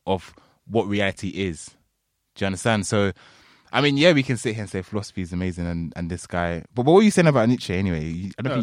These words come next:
Speaker 1: think, do you finish your point?
Speaker 2: I was saying, I was saying basically that when you get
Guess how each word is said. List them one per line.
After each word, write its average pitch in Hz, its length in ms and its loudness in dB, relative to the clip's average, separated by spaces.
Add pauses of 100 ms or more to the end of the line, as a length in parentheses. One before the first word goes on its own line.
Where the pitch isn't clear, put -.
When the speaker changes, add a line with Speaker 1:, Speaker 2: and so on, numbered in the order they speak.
Speaker 1:
think, - 40 -20 (180)
do 110 80 -2
you 107 40 -2
finish 120 300 -2
your 101 80 -4
point? 110 240 -2
Speaker 2:
I 196 60 -2
was 220 140 -2
saying, 190 200 -2
I 190 80 -2
was 202 140 -4
saying 165 240 -2
basically 135 400 -2
that 107 340 0 (560)
when 127 260 0
you 131 140 -4
get 127 300 0